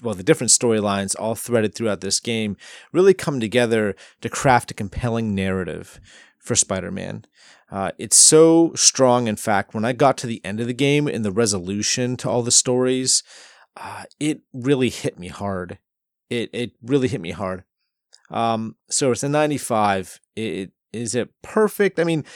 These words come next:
it's hard to say, you know, any game has a perfect narrative. I think The Last of Us is, is probably as close as perfect as you're gonna get, at least for me, at lea-, you know, at this point in time.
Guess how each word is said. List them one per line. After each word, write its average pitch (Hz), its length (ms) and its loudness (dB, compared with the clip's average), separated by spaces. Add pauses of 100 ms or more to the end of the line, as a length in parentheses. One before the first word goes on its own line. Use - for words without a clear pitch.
(220)
it's - 160 -2
hard 185 300 6
to 160 60 2
say, 143 240 6
you 123 120 2
know, 113 180 2
any 113 300 -4
game 107 320 0
has 110 220 -2
a 98 40 -4
perfect - 680 -6 (420)
narrative. 107 520 0
I 110 80 0
think 120 180 -6
The 104 80 -6
Last 107 380 0
of 104 80 -4
Us 104 180 0
is, 104 160 -2
is - 140 -8
probably 104 500 -4
as 98 140 -2
close - 640 -2 (440)
as 110 140 -2
perfect 117 500 -2
as 98 140 -6
you're 107 100 -4
gonna 95 180 -2
get, 101 520 -4
at 95 140 -8
least 104 200 -4
for 101 160 -8
me, 120 300 -2
at 120 100 -4
lea-, 127 220 -4
you 123 120 -6
know, 113 160 0
at 104 100 -4
this 107 120 -4
point 123 280 -4
in 107 60 -10
time. 110 420 -4